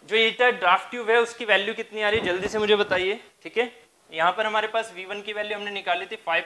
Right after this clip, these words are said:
पॉइंट सिक्स टू फ़ाइव, ठीक है। फ़ाइव पॉइंट सिक्स टू फ़ाइव का square minus में टू पॉइंट फ़ाइव का square divided by two जी minus एचएफ़। एचएफ़ कितना है? point two times of V two square by two जी divided by, V two in the sense मैं यहाँ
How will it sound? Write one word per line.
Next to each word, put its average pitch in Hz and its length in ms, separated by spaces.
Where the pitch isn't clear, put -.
पॉइंट 196 200
सिक्स - 300
टू 190 120
फ़ाइव, 190 340
ठीक 175 180
है। 220 100
फ़ाइव 175 340
पॉइंट 214 160
सिक्स 185 200
टू 190 80
फ़ाइव 185 340
का 202 120
square 185 520
minus 180 460
में 202 220
टू 196 80
पॉइंट 214 340
फ़ाइव 165 340
का 196 140
square 190 500
divided 175 440
by 208 80
two 185 140
जी 185 240
minus 175 460
एचएफ़। 165 400
एचएफ़ 190 300
कितना 202 220
है? 226 60
point 196 320
two 196 180
times 185 320
of 254 160
V 185 200
two 214 140
square 196 400
by 202 80
two 190 120
जी 220 200
divided 180 540
by, 160 80
V 202 160
two 226 140
in 220 100
the 226 140
sense 240 260
मैं 214 140
यहाँ 196 180